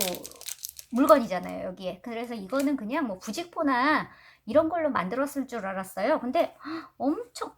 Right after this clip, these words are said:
와, 기모 들었어. <laughs> 여기 기모가 들었어요. 보이시나요, 이게? 와, 완전히, 완전 두꺼워요. 어, 완전 두꺼워서 뭐, 뭐 좀,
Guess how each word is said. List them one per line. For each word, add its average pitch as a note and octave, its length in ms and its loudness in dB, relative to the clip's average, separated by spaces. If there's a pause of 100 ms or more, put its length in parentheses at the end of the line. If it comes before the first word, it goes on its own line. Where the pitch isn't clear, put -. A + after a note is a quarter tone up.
와, G3+ 100 -4 (440)
기모 C#4 300 10
들었어. - 440 -4 (280)
<laughs> - 1300 -6
여기 C#4+ 240 -2 (480)
기모가 D#4+ 400 6
들었어요. - 360 -2 (640)
보이시나요, C4 520 4
이게? C#4 300 0 (440)
와, C#4 340 4 (220)
완전히, C4+ 480 2 (680)
완전 G#4+ 440 -2
두꺼워요. A#3+ 680 4 (140)
어, G#3+ 100 -10
완전 C4+ 420 4
두꺼워서 C4+ 380 0
뭐, B3 400 -2
뭐 A3+ 400 -6 (100)
좀, C#4 320 2